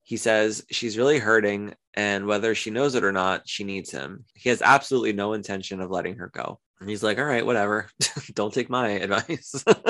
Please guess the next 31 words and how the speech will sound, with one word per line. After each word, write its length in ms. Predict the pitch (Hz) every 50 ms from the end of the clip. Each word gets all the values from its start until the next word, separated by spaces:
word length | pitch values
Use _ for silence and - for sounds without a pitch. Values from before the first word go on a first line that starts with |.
| - - - - - - -
Like, 160 | - - - _
do 100 | - 113 110
whatever 200 | 117 127 127 127
you 100 | 135 139
want." 260 | 135 113 107 113 - -
<laughs> 40 | - 247 247 277 - - _ _ - - - - - - - - - - - - 240 - - _ _ _ - - - - - 269 - - - - - - - - - _ -
Um, 480 | - 110 117 117 113 113 110 110 - - - _
so 160 | - - 135
then 260 | 120 120 123 117 113 110
Ty 800 | - - 143 147 151 156 160 160 160 160 165 160 160 160 - - - _
and, 600 | 123 127 127 127 123 123 123 123 120 120 120 113 -
<laughs> 40 | -
I 120 | 127 143 175
wrote 260 | 165 156 - - -
Ty 300 | - - 120 117 123 135
and 200 | 139 131 117 98
Dawson 380 | 107 101 107 113 - - 127 131
are 100 | 123 123
out 160 | 127 127 127
together. 400 | - 135 139 135 131 135 123 - 92
No, 240 | 92 80 90 - - _ _ _ _ _ _
Ty 480 | - - 131 117 120 127 131 127 - -
<laughs> 40 | -
and 640 | 135 - 180 - - 247 - - 208 - - - - 110 -
Jen 340 | - - 123 113 110 107 98
are 180 | - - - - -
out 80 | - - _
together. 520 | _ - - - - - - - - - _ _ _ _ _ -
They're 720 | 113 117 113 117 113 110 110 110 110 110 110 110 110 107
going 400 | 110 117 127 143 160 170 170 160
to 680 | - - - 139 135 135 127 127 127 123 123 120 -